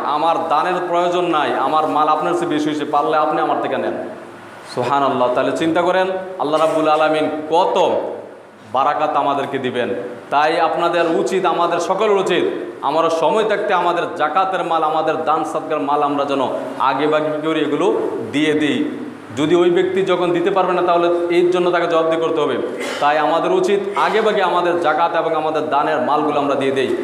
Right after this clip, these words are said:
আল্লাহ রাব্বুল আলামিন এত প্রাচুর্য আমাদেরকে দিবেন। শুধু তাই নয়, বিশ্বনবী বলেন,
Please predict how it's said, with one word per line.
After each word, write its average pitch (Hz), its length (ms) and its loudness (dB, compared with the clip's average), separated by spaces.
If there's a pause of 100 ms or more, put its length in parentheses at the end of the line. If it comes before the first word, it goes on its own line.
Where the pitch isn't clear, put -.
(160)
আল্লাহ 151 220 2
রাব্বুল 156 260 2
আলামিন 156 440 2
এত 185 180 0
প্রাচুর্য 190 500 0
আমাদেরকে 160 400 0
দিবেন। 127 280 0 (540)
শুধু 220 240 -2
তাই 233 220 2
নয়, 240 240 2 (400)
বিশ্বনবী 226 440 0
বলেন, 240 300 4